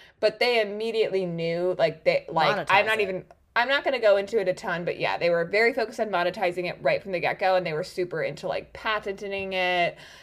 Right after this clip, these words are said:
Speaker 1: like, reaching out to, like, allied for-, like, this was obviously pre-World War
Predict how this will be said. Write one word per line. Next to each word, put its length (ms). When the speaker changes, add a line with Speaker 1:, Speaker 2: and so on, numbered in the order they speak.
Speaker 1:
like, 340
reaching 560
out 300
to, 100
like, 280
allied 400
for-, 260
like, 120
this 160
was 240
obviously 400
pre-World 420
War 260